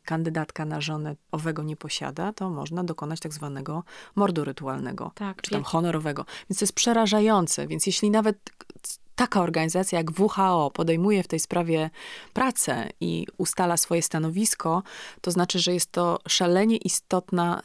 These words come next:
Speaker 1: sprawa, ale dlaczego chcę przytoczyć to stanowisko W H O? Bo ono nas zwalnia właśnie z tego myślenia, że my jesteśmy jakieś, e, niemoralne, nienormalne i nieczyste po utracie hymenu. A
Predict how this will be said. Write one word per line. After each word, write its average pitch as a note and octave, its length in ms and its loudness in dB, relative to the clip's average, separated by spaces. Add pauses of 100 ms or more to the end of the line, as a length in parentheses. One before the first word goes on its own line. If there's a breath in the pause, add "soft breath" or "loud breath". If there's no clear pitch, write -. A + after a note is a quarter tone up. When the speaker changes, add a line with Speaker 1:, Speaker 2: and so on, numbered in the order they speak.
Speaker 1:
sprawa, E3+ 880 0
ale F3+ 400 4
dlaczego F#3 300 -2
chcę - 160 -4
przytoczyć G#3+ 420 0
to E3 100 -2
stanowisko E3 520 0
W - 140 2
H E3 200 0
O? F#3+ 80 2
Bo F#3 80 0
ono F#3+ 180 0
nas F3+ 160 0
zwalnia F3+ 560 4
właśnie F3 260 0
z - 40 -6
tego F3 180 0
myślenia, F3 440 2
że E3+ 120 2
my E3+ 360 2 (380 loud breath)
jesteśmy F3+ 340 0
jakieś, D#3+ 420 0
e, - 20 0 (540 loud breath)
niemoralne, F3 760 4
nienormalne E3 880 2
i F3 120 0
nieczyste E3 580 0
po D#3 220 -2
utracie D#3 460 0
hymenu. D3+ 460 -4
A - 120 0